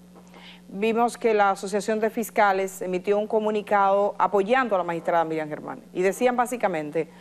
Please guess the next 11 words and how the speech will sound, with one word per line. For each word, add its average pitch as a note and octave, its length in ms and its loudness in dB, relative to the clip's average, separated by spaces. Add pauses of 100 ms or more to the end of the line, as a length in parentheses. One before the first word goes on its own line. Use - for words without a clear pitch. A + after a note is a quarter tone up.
(220)
"Cuando G3+ 220 2
atacan A3 420 0
a F#3 40 -4
un F3+ 80 -6
fiscal, D4+ 520 -4
estamos F#3 440 -2
todos E3 260 0
detrás, D#3 320 -2
somos F3 320 -8
todos G3+ 260 0
fiscales A#3+ 680 -2